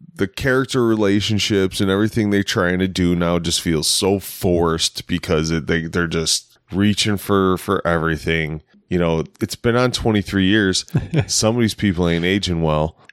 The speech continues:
Speaker 1: <laughs>
Speaker 2: That's gotta, that's gotta be, like, the, the final season. The final season is just everybody just coming into work one day and be like, "I can't. I
Speaker 1: Fuck
Speaker 2: just
Speaker 1: it.
Speaker 2: can't anymore.
Speaker 1: Fuck it. I'm
Speaker 2: <laughs> Like,
Speaker 1: out.
Speaker 2: I'm out."
Speaker 1: I'm out.
Speaker 2: <laughs> Like, that's, that's the whole final season.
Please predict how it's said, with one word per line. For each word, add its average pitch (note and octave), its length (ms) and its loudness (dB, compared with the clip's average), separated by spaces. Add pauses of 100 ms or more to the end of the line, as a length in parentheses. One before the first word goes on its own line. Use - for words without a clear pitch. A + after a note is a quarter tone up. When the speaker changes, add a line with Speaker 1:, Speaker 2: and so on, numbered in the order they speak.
(100)
Speaker 1:
<laughs> - 320 0
Speaker 2:
That's D3 200 0
gotta, D#3+ 340 0 (520)
that's D#3 160 -2
gotta G3 200 0
be, D#3+ 100 0
like, C#3 220 0
the, G#2 400 0
the A2+ 160 0
final A#2 400 -2
season. G2 420 0
The G#2+ 80 -6
final C3+ 240 0
season A2+ 340 0
is G2 140 -2
just - 220 -2
everybody G#2+ 500 2
just - 220 -2
coming A2 200 0
into G#2+ 140 0
work G2+ 260 0
one G2+ 140 -2
day G2 140 0
and G2 80 -2
be G2 80 -2
like, F#2 280 -2
"I C3 120 -4
can't. - 280 -10 (200)
I - 80 -10
Speaker 1:
Fuck F#3 80 2
Speaker 2:
just - 120 -2
Speaker 1:
it. B2+ 100 4
Speaker 2:
can't F2 140 -4
anymore. F#2+ 280 -4
Speaker 1:
Fuck - 80 -4
it. C#3+ 100 -2
I'm C#3 80 -2
Speaker 2:
<laughs> - 20 -2
Like, E3+ 160 0
Speaker 1:
out. F3 120 0
Speaker 2:
I'm - 20 -2
out." D#3+ 360 -2
Speaker 1:
I'm C4+ 140 0
out. C#4 380 -2
Speaker 2:
<laughs> - 0 -
Like, G#3+ 380 -2 (180)
that's, F#3 240 -4
that's F#3 220 -2
the E3 80 0
whole D#3 180 2
final C3+ 320 0
season. G#2 400 -2